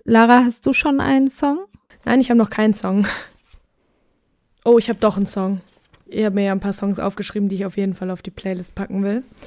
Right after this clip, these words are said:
Speaker 2: Und bei einigen Songs hab ich sogar schon dahinter geschrieben, wann ich die auf die Playlist packen will. Und jetzt sehe ich hier gerade auf meiner schlauen Liste, dass für diese Folge schon ein Song vorgesehen ist.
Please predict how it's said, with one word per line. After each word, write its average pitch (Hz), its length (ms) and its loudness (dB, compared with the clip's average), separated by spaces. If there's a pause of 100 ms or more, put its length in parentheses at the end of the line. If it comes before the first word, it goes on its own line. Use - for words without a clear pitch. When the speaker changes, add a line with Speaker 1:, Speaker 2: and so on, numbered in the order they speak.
(200)
Speaker 2:
Und 208 80 -2
bei 202 80 0
einigen 240 320 4
Songs 233 260 0
hab 214 140 -2
ich 208 80 -4
sogar 214 180 -2
schon 214 160 -2
dahinter 214 320 0
geschrieben, 196 520 -6
wann 202 180 -2
ich 196 140 -8
die 185 160 -6
auf 180 100 -8
die 185 80 -10
Playlist 185 420 -10
packen 196 260 -8
will. 202 140 -6
Und 202 140 -4
jetzt - 300 -12
sehe 220 120 -4
ich 226 80 -6
hier 220 120 -4
gerade 208 220 -2
auf 202 140 -6
meiner 208 220 0
schlauen 202 280 -2
Liste, 202 400 -4 (540)
dass - 160 -8
für 208 140 -4
diese 233 240 0
Folge 214 340 -2
schon 208 160 -2
ein 196 140 -2
Song 202 180 -2
vorgesehen 190 500 -4
ist. - 280 -10